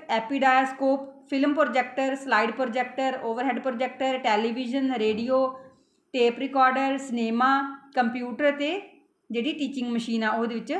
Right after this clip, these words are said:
ਸ਼ਾਮਿਲ ਨੇ। ਹੁਣ ਸਾਫਟਵੇਅਰ ਦੇ ਵਿੱਚ ਸਲਾਈਡਸ ਹੋ ਗਈਆਂ, ਫਿਲਮ ਪੱਟੀਆਂ ਨੇ, ਚਿੱਤਰ, ਚਾਰਟ, ਮਾਡਲ ਤੇ ਗ੍ਰਾਫ ਵਗੈਰਾ ਇਹਦੇ ਵਿੱਚ ਇਹ ਸ਼ਾਮਿਲ ਨੇ।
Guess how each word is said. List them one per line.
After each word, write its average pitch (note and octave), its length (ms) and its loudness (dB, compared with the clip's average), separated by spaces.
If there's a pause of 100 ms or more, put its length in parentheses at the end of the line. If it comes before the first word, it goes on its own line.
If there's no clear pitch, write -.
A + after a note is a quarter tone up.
ਸ਼ਾਮਿਲ G3+ 420 2
ਨੇ। D3+ 140 -6 (360)
ਹੁਣ D4+ 100 0
ਸਾਫਟਵੇਅਰ D4+ 600 4
ਦੇ F4+ 140 0
ਵਿੱਚ E4+ 320 -2 (1160)
ਸਲਾਈਡਸ C4+ 540 4
ਹੋ D4 160 2
ਗਈਆਂ, C#4+ 340 2 (300)
ਫਿਲਮ C#4 280 2
ਪੱਟੀਆਂ C4+ 380 2
ਨੇ, C#4 220 2
ਚਿੱਤਰ, C4+ 520 0
ਚਾਰਟ, A#3 540 4 (400)
ਮਾਡਲ A3 400 4
ਤੇ C#4 460 -4 (280)
ਗ੍ਰਾਫ A3 340 4
ਵਗੈਰਾ G#3 300 2
ਇਹਦੇ G#3+ 200 -4
ਵਿੱਚ B3 220 -8
ਇਹ A3+ 240 -2 (300)
ਸ਼ਾਮਿਲ G3 420 0
ਨੇ। D#3 240 -8